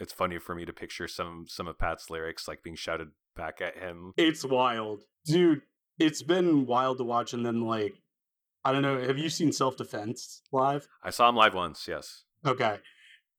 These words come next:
Speaker 2: It, the first time that they, like, really toured was, like, I, we, my friends and I went and, like, caught them on it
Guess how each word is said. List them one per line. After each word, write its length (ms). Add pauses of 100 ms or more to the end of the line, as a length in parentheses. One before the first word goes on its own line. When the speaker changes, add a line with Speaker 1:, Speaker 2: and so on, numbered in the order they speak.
Speaker 2:
It, 300
the 80
first 440
time 360
that 140
they, 120
like, 240
really 400
toured 580 (380)
was, 320
like, 380 (120)
I, 160
we, 560
my 140
friends 280
and 80
I 120 (100)
went 200
and, 100
like, 200
caught 260
them 160
on 160
it 180